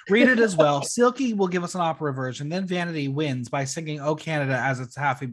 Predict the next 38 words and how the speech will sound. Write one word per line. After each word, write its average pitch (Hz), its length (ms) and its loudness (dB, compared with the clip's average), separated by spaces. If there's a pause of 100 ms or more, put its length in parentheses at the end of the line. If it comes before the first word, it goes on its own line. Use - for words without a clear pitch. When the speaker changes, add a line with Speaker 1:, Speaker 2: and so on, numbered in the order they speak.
Speaker 1:
happy 147 240 -4
birthday. 120 360 -6
I 117 40 0
was 117 140 -6
like, 120 260 -6 (480)
Speaker 2:
Genius. 123 300 -6
Speaker 1:
"That's 117 240 -12
funny." 107 560 -6 (440)
I 127 80 -2
Speaker 2:
So 160 80 4
Speaker 1:
didn't 139 180 0
Speaker 2:
funny. 127 180 -10
Speaker 1:
know 131 300 -2
Vanity 123 380 -4
could 107 120 -12
be 113 140 -8
actually - 680 -8
funny. 104 520 -6 (1000)
Now, 196 300 2
Isis, 262 560 2
the 185 100 -6
Canadian, 220 580 -2
is 165 180 -6
lost 202 360 0
for 175 140 -2
words. 160 640 0 (120)
Um, 165 340 -2
also, 277 420 2
I 175 100 -2
feel 214 200 0
like 311 140 2
she's 185 220 -6
wearing 160 200 2
a 147 60 -4
look 143 220 -4
we've 131 120 -6
seen 127 320 -4
before. 95 520 -12